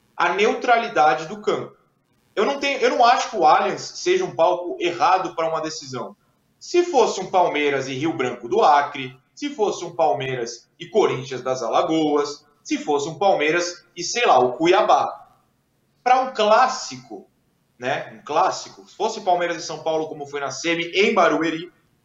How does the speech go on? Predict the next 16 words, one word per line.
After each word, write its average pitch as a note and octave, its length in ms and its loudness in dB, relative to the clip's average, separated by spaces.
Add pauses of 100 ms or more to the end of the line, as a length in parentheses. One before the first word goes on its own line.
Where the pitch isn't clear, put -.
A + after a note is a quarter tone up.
(280)
fosse A#3 280 0
um - 60 -12
Palmeiras D#3 360 0
e B2+ 40 -8
Santos, - 580 -6 (120)
fosse C4 260 2
um G#3+ 60 -6
Santos B3+ 420 2
com A3+ 180 0
o F#3 80 -2
mando G3+ 340 0
contra G3 260 -6
o - 60 -12
Corinthians, D#3+ 400 -4
por C3 160 -6
exemplo, G3 360 -6